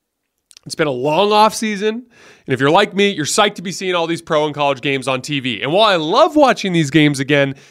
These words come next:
there's nothing better than being there live. And the best way to do that is on Game Time, the fastest growing ticketing app in the United States. Game Time is the only ticketing app that gives you peace of mind with your purchase.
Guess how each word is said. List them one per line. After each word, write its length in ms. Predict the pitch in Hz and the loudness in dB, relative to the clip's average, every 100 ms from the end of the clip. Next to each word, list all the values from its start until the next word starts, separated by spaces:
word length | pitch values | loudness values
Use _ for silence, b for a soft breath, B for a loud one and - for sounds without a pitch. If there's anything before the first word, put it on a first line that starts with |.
| b | b
there's 240 | 180 208 | -6 -4
nothing 540 | 175 190 220 233 277 226 | -4 -4 -4 -4 -6 -2
better 280 | 202 196 190 | 0 0 0
than 180 | 170 | -2
being 320 | 143 170 180 170 | -6 -8 -8 -4
there 200 | 175 160 | -4 -4
live. 720 | 117 131 180 131 - - - b b b | -4 -2 -2 -4 -8 -20 -20 b b b
And 100 | 151 | 0
the 60 | 143 | 2
best 320 | 139 196 208 | 4 2 4
way 100 | 214 | 4
to 80 | 202 | 4
do 160 | 160 | 2
that 200 | 160 160 | 2 2
is 100 | 151 | 0
on 120 | 165 175 | -2 -2
Game 360 | 139 220 254 | -2 -2 -2
Time, 300 | 233 127 92 | -2 -4 -4
the 60 | 104 | -8
fastest 460 | - 160 175 190 | -2 -2 -2 -8
growing 220 | - 170 160 | -8 -8 -6
ticketing 360 | 160 156 139 | -10 -8 -2
app 320 | 131 127 - b b b - | -2 -2 -6 b b b -4
in 120 | 147 | 0
the 60 | |
United 340 | 147 139 127 120 | 2 4 2 0
States. 300 | - 101 - | -2 -4 0
Game 200 | 208 262 | 0 4
Time 220 | 285 269 | 4 2
is 120 | 220 | 0
the 180 | 175 175 208 | -8 -6 2
only 400 | 247 302 294 262 | 2 4 0 2
ticketing 360 | 247 214 143 | 0 0 -2
app 140 | 104 - _ _ _ b b b | -4 -6 _ _ _ b b b
that 160 | 170 | 2
gives 200 | 147 180 | 2 -2
you 120 | 156 175 | -2 -6
peace 400 | - 233 247 285 | -4 -4 -4 -4
of 160 | 185 | -6
mind 500 | 180 196 202 220 214 | -2 0 0 -2 -4
with 100 | 214 | -6
your 120 | 214 | -6
purchase. 640 | 214 214 240 - - - | -2 -2 -2 -6 -10 -18